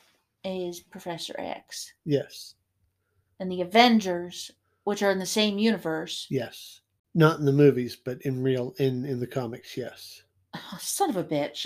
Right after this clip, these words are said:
Speaker 1: Okay, well, I don't live in the comics. Are they in the same universe or no?
Speaker 2: Not in the movies.
Speaker 1: Okay. Well, then now I'm all confused because didn't they talk about bringing the X-Men in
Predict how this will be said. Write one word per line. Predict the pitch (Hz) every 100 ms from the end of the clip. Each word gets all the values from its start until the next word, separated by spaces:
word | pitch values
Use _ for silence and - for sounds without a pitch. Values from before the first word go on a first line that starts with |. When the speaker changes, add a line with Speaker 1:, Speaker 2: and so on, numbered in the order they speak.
| -
Speaker 1:
Okay, | 220 - 147 147
well, | 202 220
I | 262
don't | 349 320
live | 220 190
in |
the | 160
comics. | 160 143 - - - - _ _ -
Are | 226
they | 269
in | 359
the | 370
same | 339 277
universe | 262 247 254 240
or | 226
no? | 165 208 - -
Speaker 2:
Not | 151 156 160 170 - _ -
in | 165 151 143 143
the | 143
movies. | 135 123 127 - - - -
Speaker 1:
Okay. | 220 214 - _ _ 220 226
Well, | 214 247 240
then | 233 233 233 233 220
now | 226 240
I'm | 214
all | 208
confused | 208 175 190 170 180 - 202
because | 220 208 202 - _ _ _ _ _ _ _ _ _ _ _ _ _ _
didn't | 233 269 427
they | 466
talk | - 233 247
about | 294 285 226
bringing | 240 262
the | 233
X-Men | 151 226 - 233 240 247 254
in | 202 208 233 302